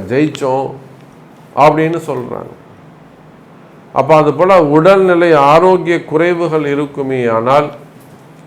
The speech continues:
அந்த உடல்நிலையில நல்ல முன்னேற்றங்கள் ஏற்படும், எனதருமை துலாம் ராசி நேயர்களே. அதே போலத்தான் குடும்ப வாழ்க்கை.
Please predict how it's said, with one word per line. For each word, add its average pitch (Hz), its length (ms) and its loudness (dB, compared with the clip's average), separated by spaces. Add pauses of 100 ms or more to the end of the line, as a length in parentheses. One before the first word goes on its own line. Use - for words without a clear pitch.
(360)
அந்த 135 120 0 (140)
உடல்நிலையில 151 720 2 (760)
நல்ல 156 260 0 (120)
முன்னேற்றங்கள் 143 760 -4 (120)
ஏற்படும், 117 500 -4 (960)
எனதருமை 110 540 -4 (920)
துலாம் 143 480 0
ராசி 101 340 -6 (120)
நேயர்களே. 85 580 -14 (1600)
அதே 117 160 0 (140)
போலத்தான் 139 460 0 (140)
குடும்ப 147 340 -2 (180)
வாழ்க்கை. 123 500 0